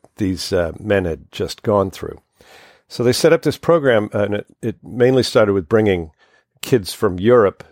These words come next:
to the United States, and they would live for a year, uh, high school kids. Uh, they'd live for a year with a family,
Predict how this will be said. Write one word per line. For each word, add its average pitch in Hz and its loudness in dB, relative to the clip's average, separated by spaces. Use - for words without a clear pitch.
to - -4
the 92 0
United 92 2
States, - -4
and 92 -4
they 92 2
would 90 -4
live 101 2
for 101 0
a 92 0
year, 87 -2
uh, 95 0
high 135 2
school 87 -4
kids. 82 -8
Uh, 104 0
they'd 98 0
live 113 2
for 107 2
a 104 0
year 95 0
with 107 -2
a 110 0
family, 95 0